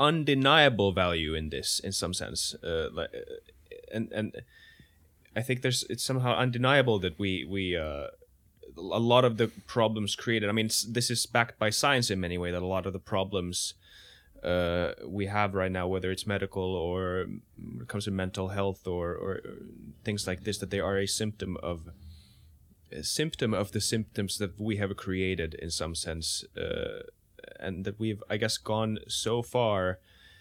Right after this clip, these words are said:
uh, in, in some sort of development that we have created these,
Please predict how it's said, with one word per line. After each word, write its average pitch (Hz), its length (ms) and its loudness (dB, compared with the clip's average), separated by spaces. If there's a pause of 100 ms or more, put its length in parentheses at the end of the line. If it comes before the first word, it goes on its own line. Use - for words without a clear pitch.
(300)
uh, 87 260 -2 (200)
in, 92 340 -4
in 92 120 -4
some 104 220 -2
sort 98 180 -2
of 85 120 -8
development 95 520 0
that 90 60 -4
we 101 120 -2
have 101 120 -4
created 107 400 -2
these, - 180 -2